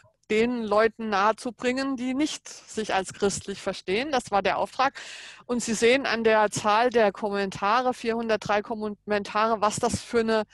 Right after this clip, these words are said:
was das für eine Nachfrage oder für einen Bedarf an sowas gibt. Und das ist der,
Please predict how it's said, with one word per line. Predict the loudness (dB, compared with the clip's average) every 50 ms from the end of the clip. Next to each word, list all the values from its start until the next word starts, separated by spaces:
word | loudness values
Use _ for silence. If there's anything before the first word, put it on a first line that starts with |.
| -20 -20 _ -4
was | -2 0
das | 0 -2 -2
für | -2 -2
eine | -2 0
Nachfrage | 2 2 0 0 -2 -2 0 2 2 2 2
oder | -2 -4
für | -2 -4 -6
einen | -6
Bedarf | -6 -2 0 2 2 2 0 -2 -4 -6
an | -6 -6
sowas | -6 -6 -2 -2 -2 -2 -2 -8
gibt. | -10 -10 -10 _ -8
Und | -8 0 0
das | 0 0 0
ist | -4 -2 0
der, | 0 2 2 2